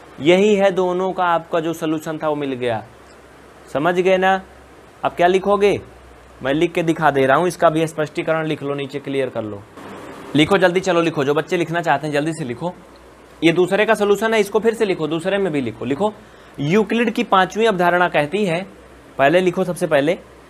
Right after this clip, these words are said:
Euclid की पांचवी अवधारणा कहती है। इतना लिखने के बाद आप इसको पूरा लिखोगे।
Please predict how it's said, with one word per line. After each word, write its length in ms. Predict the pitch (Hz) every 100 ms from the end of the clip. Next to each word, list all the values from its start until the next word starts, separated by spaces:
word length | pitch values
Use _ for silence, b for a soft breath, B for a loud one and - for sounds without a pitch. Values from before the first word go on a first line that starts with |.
| -
Euclid 400 | 143 196 196 214
की 120 | 220 220
पांचवी 360 | 185 175 185
अवधारणा 360 | 196 165 160 160
कहती 360 | 156 143 196
है। 160 | 180 185 - - - - - -
इतना 200 | 156 214
लिखने 300 | 220 190 175
के 120 | 160
बाद 240 | 143 175 202 B B
आप 140 | 147 175
इसको 200 | 180 196
पूरा 240 | 190 202
लिखोगे। 460 | 175 147 123 110